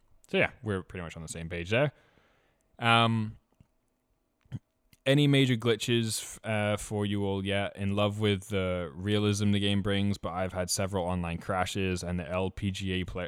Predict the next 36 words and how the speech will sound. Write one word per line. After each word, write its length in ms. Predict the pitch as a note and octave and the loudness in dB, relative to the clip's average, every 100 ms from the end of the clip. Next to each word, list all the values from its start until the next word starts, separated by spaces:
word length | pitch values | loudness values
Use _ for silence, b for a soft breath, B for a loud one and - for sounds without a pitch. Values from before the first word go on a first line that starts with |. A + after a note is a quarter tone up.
| - | -8
okay. 280 | F2 D#2+ - b b b | -8 -10 -20 b b b
And 100 | G#2 | -6
the 120 | F#2 | 0
L 200 | B2 C#3 | 6 6
P 200 | C#3 C#3 | 6 2
G 180 | A2+ A2+ G#2+ | 2 2 2
A 120 | G2+ | 2
players, 480 | - G2 G2 F#2+ - | 0 0 0 0 -4
that's 220 | E2 - | -10 -8
the 80 | F2 | -6
ladies, 360 | F2 F2+ F2 | -4 -4 -6
are 280 | - F2+ F2 | -6 -6 -4
mixed 400 | D#2 G2+ G#2+ - | -2 -4 -4 -6
in 240 | G2+ G2 F#2+ | -2 0 0
the 80 | |
tournaments 540 | F2+ - G2+ F#2+ F#2 E2+ | -2 -2 -2 0 -2 -4
and 180 | F2 - | -8 -8
standings 540 | F#2+ F2+ F2+ F2+ F2+ | -4 -2 -2 -2 -4
in 80 | F2+ | -4
my 200 | F2 E2+ | -4 -6
P 180 | - F2+ | -6 -8
G 180 | F#2+ F2+ | -6 -8
A 60 | |
career, 360 | - E2+ E2+ E2+ | -8 -8 -6 -6
which 200 | D#2+ - | -6 -8
is 120 | D#2+ | -8
weird. 400 | D#2 E2+ D2 - - | -8 -8 -8 -12 -6
Overall, 440 | F#2 F2 F2+ E2+ | -6 -4 -4 -4
still 240 | - F#2+ F2 | -6 -6 -4
a 60 | |
major 260 | E2+ E2 E2 | -4 -6 -8
improvement 420 | - E2 E2 D2+ | -10 -12 -12 -14
for 80 | - | -12
two 140 | F2 | -12
K 100 | E2 | -10
twenty-one. 380 | D2+ D#2+ D#2+ | -10 -10 -10